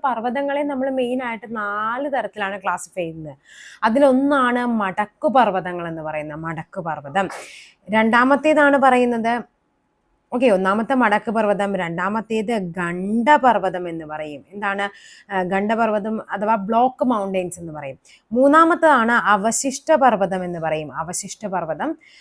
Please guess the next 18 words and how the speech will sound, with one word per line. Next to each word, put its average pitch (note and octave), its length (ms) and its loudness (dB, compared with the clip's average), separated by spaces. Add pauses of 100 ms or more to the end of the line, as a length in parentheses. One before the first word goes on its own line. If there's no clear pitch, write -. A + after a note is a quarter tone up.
(100)
നാലാമത്തേതാണ് A3 960 4
അഗ്നിപർവ്വതങ്ങൾ. F3 1000 -2
ഇങ്ങനെ G3 220 -6
നാല് A#3+ 800 -4
തരത്തിലാണ് G3 540 -8
നമ്മൾ F3+ 420 -4 (320)
പർവ്വതങ്ങളെ C#4 500 6
ക്ലാസിഫൈ F3+ 340 -2
ചെയ്യുന്നത്. D3+ 400 -8 (320)
ഇതിൽ C#4 160 4
മടക്ക് A3 460 2
പർവ്വതം A#3 480 2
എന്ന് G#3 160 -6
പറയുന്നത് G3 460 -6
ഇങ്ങനെ A#3 380 -6
വരത്തില്ലേ, G3 400 -4
നമ്മൾ F3+ 240 -8
രണ്ട്, G3 400 -4